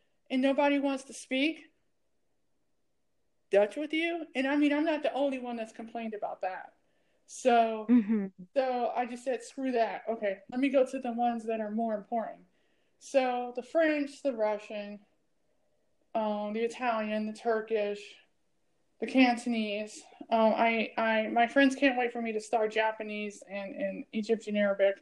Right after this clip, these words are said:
Speaker 1: which I think those two languages will be the last two languages. And then I found out that I have, like, thirty percent, um, West African in me.
Speaker 2: Mm.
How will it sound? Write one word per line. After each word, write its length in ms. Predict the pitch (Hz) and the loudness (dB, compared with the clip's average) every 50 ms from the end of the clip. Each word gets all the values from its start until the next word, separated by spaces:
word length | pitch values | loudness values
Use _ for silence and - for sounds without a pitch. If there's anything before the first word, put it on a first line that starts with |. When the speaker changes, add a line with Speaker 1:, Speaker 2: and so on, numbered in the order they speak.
| _ _ - - - - - - _ _ | _ _ -20 -20 -20 -20 -20 -20 _ _
Speaker 1:
which 160 | - 277 269 | 8 10 12
I 100 | 302 294 | 12 10
think 380 | 294 320 330 339 320 311 311 - _ _ _ _ - | 10 8 4 2 2 0 -4 -10 _ _ _ _ 0
those 360 | 240 233 262 285 294 285 - | 2 2 2 0 -2 -6 -10
two 360 | - - 320 320 330 339 339 330 | -12 -10 -8 -6 -4 -4 -4 -2
languages 580 | 330 320 330 330 330 320 311 - 320 311 285 | -2 -4 -4 -4 -6 -8 -8 -10 -10 -8 -8
will 80 | 285 269 | -8 -8
be 120 | 233 254 | -6 -4
the 80 | 240 208 | -4 -4
last 360 | 202 202 208 214 220 220 - - | -4 -4 -6 -8 -10 -12 -14 -14
two 120 | 277 277 | -10 -8
languages. 640 | 269 277 277 269 262 269 262 269 262 262 262 254 - | -6 -4 -4 -2 -4 -4 -6 -6 -8 -8 -8 -8 -10
And 100 | 247 240 | -8 -8
then 120 | 233 233 226 | -6 -4 -4
I 100 | 226 220 | -4 0
found 260 | 220 226 233 233 233 | 0 0 0 0 0
out 160 | 226 226 220 | -2 -2 -2
that 120 | 208 208 | -2 -4
I 100 | 214 214 | -4 -4
have, 240 | 208 - 226 220 220 - | -4 -4 -6 -6 -4 -4
like, 200 | - 208 196 - | -6 -6 -4 -2
thirty 260 | - 240 233 233 233 | 0 0 0 0 -4
percent, 500 | 226 - 226 214 - - 226 220 226 220 - _ _ _ _ _ _ _ _ _ _ _ _ - | -6 -8 -12 -12 -8 -4 -4 -4 -4 -6 -10 _ _ _ _ _ _ _ _ _ _ _ _ -2
um, 240 | 214 220 220 214 214 | 0 0 0 2 2
West 280 | 233 233 226 233 - | 2 0 0 2 2
African 560 | 240 226 226 226 226 - 269 277 - 285 277 | 2 2 2 0 -2 -4 -4 -2 -2 0 0
in 160 | 285 285 277 277 | 0 0 2 2
me. 280 | 294 294 302 302 - - _ _ _ _ _ _ _ _ _ _ _ _ _ _ _ _ _ _ _ _ - 240 | 4 4 2 2 -2 -10 _ _ _ _ _ _ _ _ _ _ _ _ _ _ _ _ _ _ _ _ 0 2
Speaker 2:
Mm. 540 | 262 269 294 311 330 294 247 214 196 196 | 2 2 2 0 -2 -4 -4 -6 -6 -8